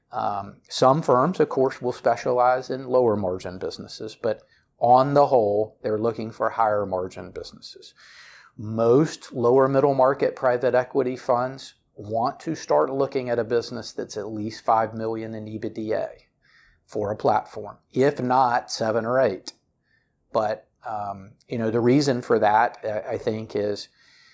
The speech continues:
just the general thoughts that a five million dollar ebitda plus business has enough profitability to afford to have a, a management team, to have invested in systems.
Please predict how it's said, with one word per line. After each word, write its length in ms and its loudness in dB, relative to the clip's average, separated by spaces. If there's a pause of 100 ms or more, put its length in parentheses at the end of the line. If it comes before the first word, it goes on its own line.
(160)
just 240 -6
the 100 -2
general 480 0
thoughts 520 2
that 320 -2
a 100 -4
five 300 2
million 300 -2
dollar 340 2
ebitda 420 0
plus 340 -4
business 600 -10
has 480 -2
enough 800 -4 (420)
profitability 920 -2
to 200 -6
afford 640 0
to 160 -8
have 580 -6 (600)
a, 220 -8 (200)
a 100 -4
management 600 -6
team, 300 -16 (120)
to 80 -12
have 180 -6
invested 540 -4
in 180 -6
systems. 640 -10